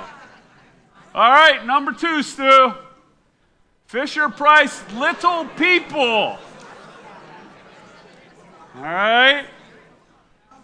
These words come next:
All right, number three, Stu, nineteen sixty, the Kenner Easy Bake Oven.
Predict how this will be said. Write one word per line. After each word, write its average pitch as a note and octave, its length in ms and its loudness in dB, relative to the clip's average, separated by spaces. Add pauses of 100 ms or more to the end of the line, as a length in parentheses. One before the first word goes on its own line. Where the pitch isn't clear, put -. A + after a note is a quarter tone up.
(1400)
All D#3+ 120 -8
right, A#3+ 360 2
number C4 280 -2
three, C4 340 -8
Stu, B3+ 320 -10
nineteen C4+ 480 -4
sixty, A#3 560 -8
the F#3+ 260 -8
Kenner D4+ 560 2
Easy C#4+ 460 -8
Bake B3+ 400 0
Oven. C#4+ 560 -2